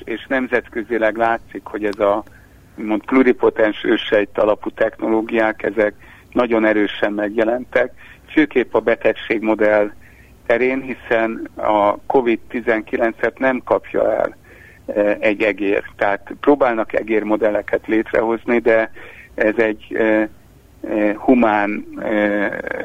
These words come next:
betegség, talán még, e, bizonyos fajokban, e, fertőz, de rákcsálók, ö, ebben nem tipikusan jó modellek, és, ö,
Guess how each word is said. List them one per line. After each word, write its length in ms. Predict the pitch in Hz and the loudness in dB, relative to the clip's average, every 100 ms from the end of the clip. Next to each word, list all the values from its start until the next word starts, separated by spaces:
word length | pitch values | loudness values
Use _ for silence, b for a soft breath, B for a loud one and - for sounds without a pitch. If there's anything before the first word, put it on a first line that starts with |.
| - - - | -10 -12 -6
betegség, 840 | - 120 - 127 - 131 123 120 - - | -2 0 2 0 0 2 2 0 -8 -4
talán 300 | 127 120 113 | -2 0 0
még, 380 | 107 104 110 - B B B B - | -2 -2 -4 -10 B B B B -6
e, 100 | 113 104 | -4 -2
bizonyos 460 | 127 120 110 107 - | 0 2 2 0 0
fajokban, 920 | 123 107 107 104 107 107 107 - - - | 2 2 0 0 2 2 0 -8 -14 -8
e, 300 | 110 104 101 | -4 -4 -4
fertőz, 720 | - 120 123 - 135 139 143 - - B B B B - | 0 0 0 0 4 4 2 -4 -20 B B B B -14
de 480 | 117 113 110 107 107 - - | 0 2 2 2 0 -2 -4
rákcsálók, 880 | 120 113 - 120 107 104 98 - - - | -2 -2 -4 -4 -2 -2 -4 -12 -18 -14
ö, 40 | 110 104 104 - | -12 -12 -12 -8
ebben 300 | 104 101 104 | -6 -2 -2
nem 320 | 104 127 147 - | 0 0 -2 -4
tipikusan 720 | 127 - - 123 - - 120 | -4 -2 -2 -2 0 0 2
jó 160 | 120 | 2
modellek, 640 | 120 123 120 117 117 123 - B B B | 4 2 4 4 2 0 -8 B B B
és, 260 | - 110 107 - - | -4 -2 -2 -4 0
ö, 260 | 113 107 | 2 2